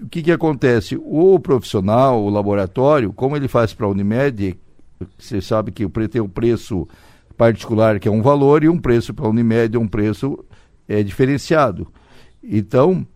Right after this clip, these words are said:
o que que a mic fez? Fez um acordo com esses, fez um credenciamento com as clínicas e, e eles repassam um desconto de trinta por cento pra mic e a mic repassa vinte por cento pro nosso associado.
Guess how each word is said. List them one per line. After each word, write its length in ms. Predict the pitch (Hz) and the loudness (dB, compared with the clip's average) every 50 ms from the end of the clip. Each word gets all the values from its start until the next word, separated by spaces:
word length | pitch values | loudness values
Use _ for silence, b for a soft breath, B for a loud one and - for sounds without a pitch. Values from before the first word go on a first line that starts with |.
| _ _ _ _ _ _ _ _ _ _ - - | _ _ _ _ _ _ _ _ _ _ -20 -14
o 20 | - | -10
que 120 | - 113 | -8 -2
que 80 | 139 143 | 0 2
a 60 | 139 | 2
mic 240 | 143 147 139 - - | 4 2 0 -2 -4
fez? 320 | - - 127 117 92 - | -2 0 0 0 0 -2
Fez 220 | - 120 107 95 | -2 -4 -2 -2
um 100 | 110 120 | -2 -2
acordo 460 | 131 131 - - 131 123 123 113 101 92 | -2 -4 -2 0 2 2 2 2 0 -4
com 160 | - - 95 | -4 -4 -4
esses, 340 | 92 - - 107 95 90 - | -4 -6 -6 -8 -8 -8 -6
fez 140 | - 101 92 | -6 -4 -4
um 100 | 95 92 | -4 -4
credenciamento 760 | - 113 101 104 104 95 - 127 113 110 110 110 104 87 - | -4 -4 -2 -2 -2 -2 0 0 2 2 0 0 -2 -4 -4
com 80 | - 127 | -6 -6
as 120 | - - | -6 -6
clínicas 600 | - 143 135 135 135 147 143 180 175 - - b b b b b b b b b - - | -6 -4 -2 -2 -2 -2 -2 -2 -4 -4 -6 b b b b b b b b b -18 -8
e, 540 | - 117 120 123 123 127 127 131 135 135 135 | -4 -2 0 0 0 0 0 0 0 -2 -2
e 160 | - 143 139 | 0 2 2
eles 200 | 147 143 139 131 | 2 2 2 0
repassam 560 | 107 156 - - - 123 123 117 - - 123 113 | 0 0 0 2 4 4 4 4 2 0 -2 -2
um 40 | |
desconto 520 | 107 107 107 - - 117 113 113 104 - 113 | -2 -2 -6 -8 -4 -2 -2 -2 -2 -4 -4
de 160 | 98 110 107 | -4 -4 -4
trinta 400 | - - 147 151 170 175 - - | -2 -2 0 0 0 0 -2 -4
por 200 | - - 117 110 | -2 -2 -4 -4
cento 560 | - - - 107 110 120 120 - 175 175 170 - | -2 -2 -2 0 0 0 0 -2 -4 -4 -4 -4
pra 180 | - 110 104 101 | -2 0 0 2
mic 500 | 104 110 113 120 117 - - 190 339 - b b b b b b b b b b | 2 0 0 -2 -2 -4 -8 -8 -8 -8 b b b b b b b b b b
e 160 | - 113 127 143 | -2 2 4 4
a 80 | 143 | 4
mic 260 | 131 131 143 143 - | 4 2 2 0 -2
repassa 560 | - 143 175 170 - - 131 143 151 - - 123 | 0 0 0 0 2 2 4 4 2 2 0 -2
vinte 320 | 95 113 160 185 - - | 0 0 0 -2 -2 -4
por 200 | - - 151 117 | -4 -4 -4 -4
cento 400 | - - 139 139 151 - - 156 | 0 2 2 2 2 0 -6 -10
pro 160 | - - 151 | -8 -6 -2
nosso 300 | 135 127 135 139 - 139 | 0 2 2 2 0 -4
associado. 600 | 127 117 156 147 - - 131 117 101 90 - - | -6 -6 -8 -6 -2 0 2 2 2 0 -4 -10